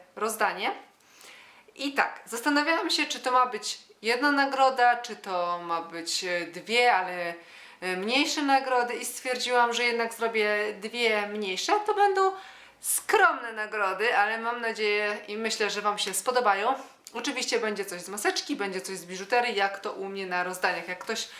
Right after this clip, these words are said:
u mnie jest na, e, kanale dłuższy czas, to wie, że właśnie maseczki koniecznie muszą być i zazwyczaj coś też, e, z biżuterii.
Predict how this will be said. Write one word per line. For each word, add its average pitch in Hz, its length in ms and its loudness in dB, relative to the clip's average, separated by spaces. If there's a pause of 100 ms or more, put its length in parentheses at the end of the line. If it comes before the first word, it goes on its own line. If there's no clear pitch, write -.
(460)
u 226 140 -2
mnie 220 240 4
jest 220 220 2
na, 185 560 2
e, 185 220 -4
kanale 202 480 0
dłuższy 202 340 -8
czas, - 420 2
to - 120 -4
wie, 247 400 2
że 208 300 -2
właśnie 202 420 -2
maseczki 254 760 -2
koniecznie 214 640 -4
muszą 233 300 -2
być - 300 -6
i 302 240 -8
zazwyczaj 233 440 -2
coś 226 220 -2
też, 202 340 -4
e, 185 180 -4
z 185 120 -6
biżuterii. 180 720 -4